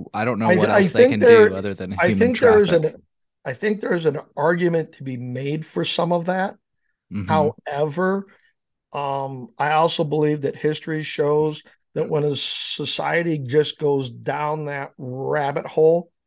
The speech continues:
Speaker 2: it never ends well. You
Speaker 1: What do you
Speaker 2: had
Speaker 1: mean?
Speaker 2: the, the Romans and the Greeks both. If you go back that far, when you had nothing but the games and the circus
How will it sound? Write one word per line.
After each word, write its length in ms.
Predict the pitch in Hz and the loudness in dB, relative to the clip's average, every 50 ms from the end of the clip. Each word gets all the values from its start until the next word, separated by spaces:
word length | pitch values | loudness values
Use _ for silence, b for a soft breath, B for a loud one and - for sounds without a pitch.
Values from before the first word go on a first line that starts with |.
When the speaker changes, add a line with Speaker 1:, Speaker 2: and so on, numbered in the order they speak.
| _ _ | _ _
Speaker 2:
it 140 | 156 151 156 | -6 -6 -4
never 420 | - 143 143 139 135 143 143 - - | -4 -4 -4 -2 -2 -2 -4 -4 -6
ends 380 | - 139 135 143 147 135 - 127 | -6 -6 -6 -6 -6 -8 -10 -12
well. 560 | 117 117 131 127 131 131 139 151 175 - _ _ _ _ _ _ _ _ _ _ _ _ _ _ _ _ _ _ _ - | -8 -6 -4 -2 -2 0 0 -2 -4 -6 _ _ _ _ _ _ _ _ _ _ _ _ _ _ _ _ _ _ _ -6
You 220 | 131 139 139 143 | -2 0 0 2
Speaker 1:
What 80 | 139 135 | 2 0
do 40 | |
you 60 | - 143 | 2 2
Speaker 2:
had 20 | |
Speaker 1:
mean? 300 | 143 143 143 139 135 - _ _ _ _ _ _ _ | 2 2 0 0 -4 -6 _ _ _ _ _ _ _
Speaker 2:
the, 320 | 202 131 151 156 147 - | -4 2 2 2 2 2
the 160 | 175 156 160 | 0 0 0
Romans 520 | 151 143 147 151 156 160 170 170 170 156 - | 2 4 2 2 2 2 0 -2 -2 -4 -6
and 120 | 160 151 | -6 -6
the 60 | 143 | -6
Greeks 420 | 135 123 131 147 160 170 160 - - | -6 -4 -4 -4 -4 -4 -6 -10 -16
both. 500 | - 135 123 139 139 147 165 175 - - b b b b b b b | -14 -6 -4 0 2 2 2 0 -2 -10 b b b b b b b
If 60 | - | -10
you 60 | 143 | -6
go 180 | 135 151 151 139 | -2 0 0 0
back 360 | 120 151 143 135 143 143 - | 0 -4 -4 -4 -4 -4 -2
that 240 | 160 156 156 151 - | -2 -2 -2 -4 -6
far, 260 | - 151 156 165 165 | -6 -4 -4 -2 -4
when 140 | 147 143 143 | -4 -6 -8
you 100 | 147 139 | -8 -8
had 240 | 143 143 143 139 | -6 -8 -8 -6
nothing 300 | - 139 143 143 165 156 | -6 -8 -8 -6 -8 -6
but 120 | 151 151 143 | -6 -6 -6
the 80 | 143 | -6
games 460 | 135 123 127 139 139 143 147 156 143 156 | -10 -6 -4 -4 -4 -2 -4 -6 -6 -6
and 120 | 147 143 | -6 -6
the 60 | 139 | -6
circus 720 | 135 - - 135 143 156 - - 190 190 - - - b | -8 -6 -6 -6 -6 -6 -6 -8 -8 -8 -10 -12 -14 b